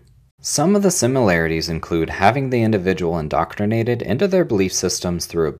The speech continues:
abusive means such as sleep deprivation, starvation, group thinking, exclusion, and blackmail to keep the group members from leaving. Is this a new phenomenon? How old is ritual abuse?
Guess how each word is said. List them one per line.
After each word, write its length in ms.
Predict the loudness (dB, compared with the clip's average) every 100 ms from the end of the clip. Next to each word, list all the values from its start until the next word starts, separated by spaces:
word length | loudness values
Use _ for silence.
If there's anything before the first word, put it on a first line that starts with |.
| -10
abusive 280 | -6 -4 -2
means 360 | -2 -2 -4
such 240 | -4 -6 -4
as 80 | -4
sleep 300 | -2 -2 0
deprivation, 800 | 0 0 2 2 2 -2 -6
starvation, 840 | -6 -4 -2 2 0 0 -4 -4 -6
group 260 | -4 -2 -2
thinking, 540 | -2 -4 -4 -8 -10 -14
exclusion, 760 | -12 -8 -4 2 2 0 -4 -6
and 200 | -2 0
blackmail 640 | 2 2 2 -4 -10 -12 -14
to 100 | -12
keep 260 | -4 -2 0
the 80 | -2
group 240 | 0 0
members 440 | 0 -2 -2 -2 -2
from 260 | -2 0
leaving. 420 | 0 0 -2 -12 -20 _ _ _ _ _ _ _
Is 180 | -4 0
this 180 | 0 2
a 60 |
new 260 | 2 4 2
phenomenon? 720 | 0 -2 0 -2 -2 -2 -4 -10 _ -12
How 240 | -4 -2
old 420 | 0 2 2 2 0
is 180 | -2
ritual 400 | 0 -2 0 -2
abuse? 540 | -2 -6 _ -16 -16